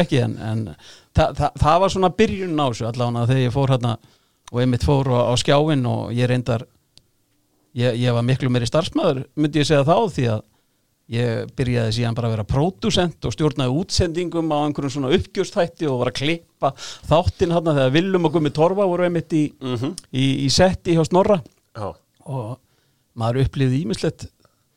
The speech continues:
Speaker 1: Þa-, það er veistla, sko, að vera bara,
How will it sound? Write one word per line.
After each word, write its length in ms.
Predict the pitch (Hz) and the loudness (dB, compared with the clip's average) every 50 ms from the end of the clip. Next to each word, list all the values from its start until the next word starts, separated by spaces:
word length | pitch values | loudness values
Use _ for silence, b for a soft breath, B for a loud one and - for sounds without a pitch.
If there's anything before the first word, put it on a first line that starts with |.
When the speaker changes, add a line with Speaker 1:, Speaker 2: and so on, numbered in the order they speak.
| _ _ _ _ _ | _ _ _ _ _
Speaker 1:
Þa-, 140 | 123 143 147 131 135 | 0 0 0 2 4
það 240 | 143 170 202 208 185 160 | 4 4 4 4 4 4
er 20 | |
veistla, 400 | 156 202 208 - - - 117 98 | 6 4 4 4 0 -2 -4 -6
sko, 220 | - - - 104 101 | -6 -6 -8 -8 -6
að 180 | 110 123 127 135 147 | -4 -2 2 2 4
vera 160 | 147 139 127 | 4 4 2
bara, 320 | - 147 139 131 127 123 | 2 0 2 2 0 0